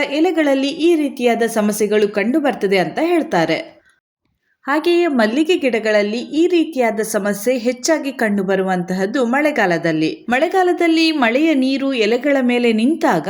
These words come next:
ಈ ರೀತಿಯಾದ ಸಮಸ್ಯೆ ಸಾಮಾನ್ಯವಾಗಿ ಕಂಡು ಬರ್ತಾ ಇರ್ತದೆ. ಹಾಗೆಯೇ ಈಗ, ಅಂದ್ರೆ ಚಳಿಗಾಲದಲ್ಲಿಯೂ ಕೂಡ ಈ ರೀತಿಯಾದ ಸಮಸ್ಯೆ ಕಂಡು ಬರ್ತದೆ. ಯಾಕಂದ್ರೆ ಬೆಳಗ್ಗೆಯ ವೇಳೆ ಬೀಳುವಂತಹ ಮಂಜು ಅಥವಾ ಹನಿ ಗಿಡಗಳ ಎಲೆಗಳ ಮೇಲೆ ನಿಂತಿರ್ತದೆ.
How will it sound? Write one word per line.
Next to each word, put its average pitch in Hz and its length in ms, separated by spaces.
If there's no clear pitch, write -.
ಈ 359 140
ರೀತಿಯಾದ 320 500
ಸಮಸ್ಯೆ 233 600
ಸಾಮಾನ್ಯವಾಗಿ 262 800
ಕಂಡು 220 300
ಬರ್ತಾ 180 360
ಇರ್ತದೆ. 180 640
ಹಾಗೆಯೇ 311 400
ಈಗ, 339 440
ಅಂದ್ರೆ 202 440
ಚಳಿಗಾಲದಲ್ಲಿಯೂ 320 920
ಕೂಡ 294 200
ಈ 254 260
ರೀತಿಯಾದ 233 420
ಸಮಸ್ಯೆ 202 500
ಕಂಡು 196 280
ಬರ್ತದೆ. 220 420
ಯಾಕಂದ್ರೆ 180 880
ಬೆಳಗ್ಗೆಯ 320 500
ವೇಳೆ 277 460
ಬೀಳುವಂತಹ 240 720
ಮಂಜು 240 420
ಅಥವಾ 269 280
ಹನಿ 220 480
ಗಿಡಗಳ 320 480
ಎಲೆಗಳ 247 500
ಮೇಲೆ 220 380
ನಿಂತಿರ್ತದೆ. 233 960